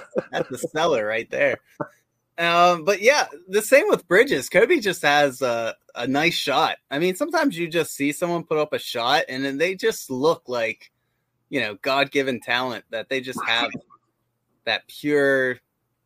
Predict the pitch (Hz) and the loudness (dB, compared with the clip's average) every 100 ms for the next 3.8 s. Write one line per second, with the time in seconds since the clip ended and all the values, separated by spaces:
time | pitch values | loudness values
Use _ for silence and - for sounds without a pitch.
0 | _ 120 131 131 - 98 101 _ 131 156 | _ -4 -4 -4 -8 -10 -12 _ -6 -4
1 | 156 143 113 113 160 - 143 151 156 - | -2 -2 -4 -4 -6 -8 -12 -10 -12 -4
2 | 131 135 113 104 - _ _ 113 113 107 | -2 0 -2 -8 -14 _ _ -12 -10 -10
3 | 101 _ _ _ - - 90 | -12 _ _ _ -20 -10 -6